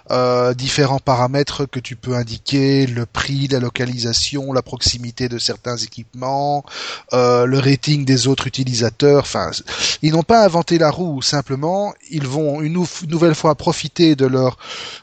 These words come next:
euh, de leur gigantesque infrastructure pour intégrer ce service dans le reste de leur système. Et voilà, ça va devenir un truc qui sera consultable directement à partir de ton infer-, de ton interface Google, euh, sta-, standard,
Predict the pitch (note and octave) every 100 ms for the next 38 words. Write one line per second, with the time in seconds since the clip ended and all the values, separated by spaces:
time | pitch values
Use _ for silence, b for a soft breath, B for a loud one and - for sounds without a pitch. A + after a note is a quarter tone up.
0 | B - A#2+ C3 B2+ B2+ B2+ C3 C#3 C#3
1 | B2+ C#3 F3 E3+ - E3+ - D3+ - C3+
2 | - A#2+ F3+ F#3 - B2+ C#3 - C#3+ D3
3 | D#3 C#3 - C3+ B2+ C#3 B2 A#2+ D#3+ D3+
4 | C3+ B2 C#3+ - B2+ B2 A#2 A2+ - G2+
5 | A#2+ B2 F3 F#3+ B B B B B2 D3
6 | E3+ B2+ B2+ B2 B2 B2+ C#3+ C3 A#2 -
7 | E3+ - - B2+ A#2 A#2+ A2+ B2 - A2
8 | - C#3+ B2+ B2+ A#2 A2 B2 D3+ B2 A#2
9 | - B2 - A#2+ A2+ A2+ A2+ A2 _ C3
10 | A#2+ A#2 A#2 A#2+ - A#2+ B2 A#2 A2+ -
11 | - - G#2+ A2 - - _ B B B
12 | - G2+ G#2 C#3 D3